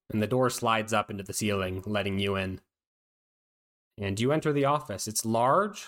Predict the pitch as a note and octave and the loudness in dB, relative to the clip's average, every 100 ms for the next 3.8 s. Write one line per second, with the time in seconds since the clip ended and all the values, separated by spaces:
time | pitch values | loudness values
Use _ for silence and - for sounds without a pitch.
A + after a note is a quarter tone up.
0 | - - E3 E3+ - D#3+ D#3+ B2+ A2 A2 | -18 -6 -2 -2 -2 0 2 2 2 0
1 | G#2+ F#2+ F#2 - - _ A2 G#2+ A#2+ C3+ | -2 -10 -10 -10 -12 _ -8 -6 0 4
2 | C3+ C3 B2 A#2+ A2+ A2 A2 G#2+ - G#2+ | 4 4 2 0 2 2 4 2 0 -2
3 | A#2 G#2+ G2 - G2 F#2 - | -2 0 -2 -2 -2 -2 -4